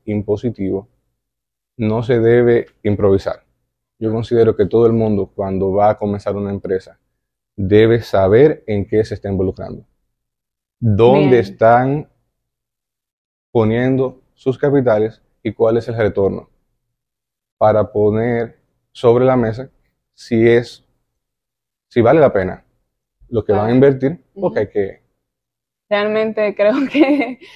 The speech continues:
Speaker 2: ahora mismo hay mucha gente que está creando y, y se olvidan de las leyes, pero qué bueno que tú lo mencionas.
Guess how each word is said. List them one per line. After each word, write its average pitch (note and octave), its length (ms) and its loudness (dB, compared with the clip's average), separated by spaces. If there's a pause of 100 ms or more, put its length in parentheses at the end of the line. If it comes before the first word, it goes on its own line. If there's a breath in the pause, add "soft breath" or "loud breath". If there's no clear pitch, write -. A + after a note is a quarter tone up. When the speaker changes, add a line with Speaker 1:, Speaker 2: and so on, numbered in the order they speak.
(240 loud breath)
Speaker 2:
ahora G#3+ 380 2
mismo A#3+ 440 -2
hay A3 140 -2
mucha A#3 440 0
gente A3 280 -2
que G#3+ 100 0
está G#3 200 -4
creando G3+ 580 -2
y, G3 80 -4
y G3 600 -8 (360)
se G#3 120 0
olvidan G3+ 460 2
de F#3 100 -2
las F#3 260 -8
leyes, F3 440 -8
pero F3+ 260 -6
qué F#3+ 80 -10
bueno G3+ 260 -6
que G3 60 -12
tú G3 100 -16
lo G3 60 -10
mencionas. F3+ 560 -12